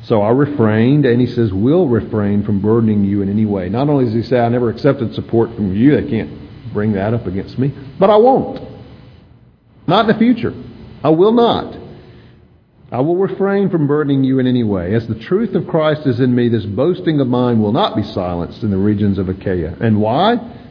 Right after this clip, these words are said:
"Because I do not love you." And Paul's saying, "You, you think, you know, I don't want your money, I don't care about you, don't care for you, that's why I won't accept support from you." He says, "You know that I do. God knows that I do.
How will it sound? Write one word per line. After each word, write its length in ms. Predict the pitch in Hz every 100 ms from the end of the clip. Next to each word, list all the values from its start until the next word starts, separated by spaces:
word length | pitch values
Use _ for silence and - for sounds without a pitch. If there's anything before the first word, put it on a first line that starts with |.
| -
"Because 220 | 143 131
I 60 | 135
do 140 | 139
not 180 | 151 135
love 300 | 131 139 170
you." 240 | 220 285 240 - - - - - - - - - - - -
And 100 | 139
Paul's 200 | 156 147
saying, 300 | 170 156 147
"You, 140 | 151
you 240 | 147 147 123
think, 360 | 165 160 -
you 60 | -
know, 140 | 131
I 60 | 120
don't 160 | 135
want 240 | 117 160 156
your 80 | 139
money, 280 | 143 208
I 40 | 165
don't 180 | 113 -
care 180 | 160
about 300 | 196 185 180
you, 160 | 156 202
don't 200 | 160 -
care 220 | 147 180
for 140 | 190 185
you, 280 | 170 202
that's 200 | 226 190
why 140 | 147 139
I 20 |
won't 240 | 151 160
accept 260 | - - -
support 300 | 117 156 165
from 160 | 160 160
you." 80 |
He 80 | 220
says, 160 | 214 160
"You 100 | 185
know 220 | 190 220
that 120 | 196
I 100 | 175
do. 360 | 175 233 349 147
God 300 | 110 190 311
knows 260 | 180 151 -
that 100 | 117
I 140 | 107
do. 340 | 101 104 82